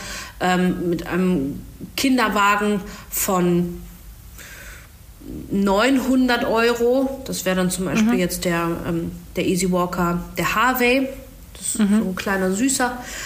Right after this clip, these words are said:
Speaker 1: Ähm, und dann gehen wir hoch bis, äh, tausendachthundert Euro, wenn's jetzt ein Cybex E-Priam sein soll.
Speaker 2: Mhm.
Speaker 1: Aber die, äh, so der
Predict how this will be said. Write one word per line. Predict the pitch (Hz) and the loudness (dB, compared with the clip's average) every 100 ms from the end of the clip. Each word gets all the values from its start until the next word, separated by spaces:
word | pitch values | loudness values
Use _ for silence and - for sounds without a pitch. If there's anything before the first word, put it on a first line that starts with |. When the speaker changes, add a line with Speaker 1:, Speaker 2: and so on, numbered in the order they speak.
| - - | -12 -4
Speaker 1:
Ähm, | 208 208 202 202 208 - - - | 2 2 2 0 -4 -12 -14 -4
und | 226 214 | 0 2
dann | 208 202 | 2 2
gehen | 208 214 | 2 2
wir | 208 185 | 0 0
hoch | 220 220 - | 0 0 0
bis, | 208 202 - | 0 2 2
äh, | 156 185 180 | 0 0 0
tausendachthundert | 190 208 220 220 208 226 - 240 220 - | 0 2 2 0 0 -2 -2 0 0 0
Euro, | 202 208 202 196 | 0 0 0 0
wenn's | 190 190 | 0 0
jetzt | 196 185 | 0 0
ein | 180 185 | 0 0
Cybex | - 190 185 185 - | 2 2 0 0 0
E-Priam | 208 190 - 196 180 170 | 0 0 0 0 2 2
sein | 151 165 170 | 0 -2 -2
soll. | 135 - - - - | -4 -6 -8 -12 -2
Speaker 2:
Mhm. | 226 226 226 - | 2 2 0 -2
Speaker 1:
Aber | 190 214 | 0 2
die, | 220 226 - - - - | 2 2 0 -8 -12 -2
äh, | 165 | 0
so | 180 190 180 - - - - - - - - - | 0 0 0 -2 -8 -14 -16 -16 -16 -18 -18 -8
der | 160 | -6